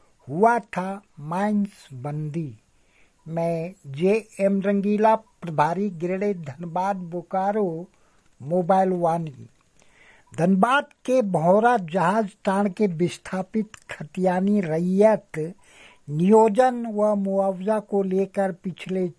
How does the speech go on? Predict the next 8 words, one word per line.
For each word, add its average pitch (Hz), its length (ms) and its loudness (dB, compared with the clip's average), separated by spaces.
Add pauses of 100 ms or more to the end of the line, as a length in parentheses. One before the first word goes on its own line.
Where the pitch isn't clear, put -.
चार 190 360 0
वर्षों 170 580 -4
से 160 380 -6 (460)
आंदोलनरत 202 1200 4 (260)
रहे 160 360 -2 (220)
थे 135 240 -8 (520)
और 233 320 4
अंततः 202 760 0